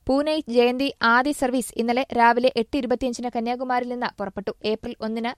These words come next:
രാത്രി പത്ത് ഇരുപതിന് പൂനെയിലെത്തും. പതിനാറ് മുന്നൂറ്റി എൺപത്തിയൊന്ന് പൂനെ കന്യാകുമാരി ജയന്തി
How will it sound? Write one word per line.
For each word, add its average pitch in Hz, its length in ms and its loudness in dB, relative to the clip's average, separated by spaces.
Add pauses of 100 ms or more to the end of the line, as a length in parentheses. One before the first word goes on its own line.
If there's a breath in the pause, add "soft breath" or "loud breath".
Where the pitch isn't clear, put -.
(100)
രാത്രി 220 340 0 (100)
പത്ത് 226 360 -4
ഇരുപതിന് 233 380 -2
പൂനെയിലെത്തും. 220 540 -2 (200 soft breath)
പതിനാറ് 285 420 4
മുന്നൂറ്റി 262 340 -4
എൺപത്തിയൊന്ന് 262 440 -4
പൂനെ 247 300 -2
കന്യാകുമാരി 240 600 2
ജയന്തി 220 360 2